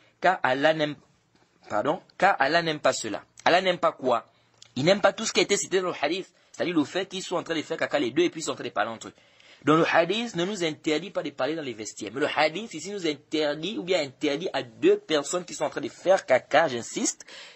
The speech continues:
de parler entre eux. C'est-à-dire même si on dit que le hadith est authentique, ce hadith ne vient pas toujours montrer qu'on ne doit pas parler dans les toilettes. Par contre, ce hadith vient nous montrer que si on a deux, ou on est en train de faire caca dans les toilettes, on ne doit pas parler entre nous. C'est ce que le hadith vient, vient nous dire ici. Ça, c'est si le hadith est authentique.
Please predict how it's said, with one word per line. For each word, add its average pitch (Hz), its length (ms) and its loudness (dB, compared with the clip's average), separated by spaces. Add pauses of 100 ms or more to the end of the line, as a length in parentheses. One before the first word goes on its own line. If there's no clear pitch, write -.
(120)
de 123 120 0
parler 123 420 2
entre 135 400 -2
eux. 139 200 6 (420)
C'est-à-dire 147 200 4
même 247 180 4
si 233 160 -2
on 220 80 0
dit 208 160 -6
que 170 80 0
le 143 80 2
hadith 170 260 -2
est - 40 -6
authentique, 123 380 -6 (140)
ce - 140 -2
hadith 160 240 0
ne 147 80 -8
vient 151 140 -6
pas 156 100 -6
toujours 123 200 -12
montrer 120 200 -10
qu'on 123 80 -12
ne 120 40 -10
doit 120 100 -6
pas 113 60 -8
parler 110 160 -6
dans 110 80 -10
les 95 60 -16
toilettes. 123 300 0 (420)
Par 120 220 4
contre, 185 200 -4
ce 185 60 -6
hadith 143 280 -4
vient 160 80 -6
nous 156 60 -6
montrer 135 220 -8
que 127 100 -8
si - 140 -8
on 165 100 -6
a 123 140 -4
deux, 110 280 -2
ou - 80 -4
on - 20 -2
est 127 60 0
en 135 120 -2
train 143 100 -12
de 120 60 -6
faire 127 180 -10
caca - 280 -2
dans 127 120 0
les 117 100 -6
toilettes, 117 460 2 (240)
on - 60 -4
ne 131 60 -2
doit 139 120 -2
pas 143 100 -2
parler 120 280 -2
entre 123 240 -6
nous. 139 240 0 (380)
C'est 120 120 -6
ce - 100 0
que 180 140 4
le 135 120 6
hadith 156 280 0
vient, 165 280 0 (280)
vient 139 160 4
nous 156 100 4
dire 143 260 0
ici. 113 300 -6
Ça, 160 160 2
c'est 139 140 -4
si - 200 -4
le 180 160 2
hadith 139 280 -6
est - 20 -16
authentique. 123 400 -12